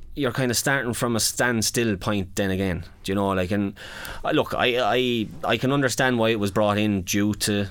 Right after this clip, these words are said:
the covid, um, but I'd, I think, look, this year,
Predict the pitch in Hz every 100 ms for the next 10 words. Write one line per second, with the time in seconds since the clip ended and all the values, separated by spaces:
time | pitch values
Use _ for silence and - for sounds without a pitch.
0 | - - - - 110 104 104 - - -
1 | 87 87 87 87 82 - - - - 95
2 | 92 90 90 85 - - - - 90 104
3 | 98 95 90 - 98 - 107 95 87 58